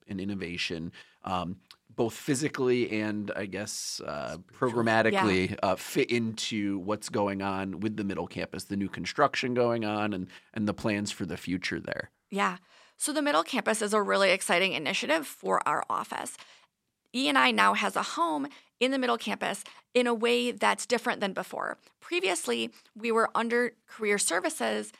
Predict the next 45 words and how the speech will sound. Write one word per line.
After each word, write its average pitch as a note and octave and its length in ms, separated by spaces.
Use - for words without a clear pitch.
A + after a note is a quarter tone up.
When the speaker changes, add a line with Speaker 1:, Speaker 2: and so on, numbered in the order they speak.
Speaker 3:
and A#3 100
part C4 220
of C4+ 80
student G#3+ 380
life B3 300
when A#3+ 200
we B3 120
were B3 120
focused A3+ 400
more G3 160
narrowly A#3+ 600
on F#3+ 280
the F#3+ 80
T - 140
I D3 100
A - 80
program. - 420
Speaker 1:
Mm-hmm. - 120
Speaker 3:
But A#3 200
now D4+ 200
with C4 120
our A3 100
purview B3 400
being A3 160
expanded, F#3 580
we're G#3 280
positioned G#3+ 500
within A#3+ 400
this G#3 240
arts, E3+ 200
creativity, A3 480
and F#3+ 80
innovation F#3 500
umbrella, C4 560
which A#3+ 160
is B3 120
co-locating A3 840
us, F#3+ 140
us G3 220
both - 220
physically C#4 600
as G3+ 200
well D4+ 140
as D#4 100
programmatically F#3+ 800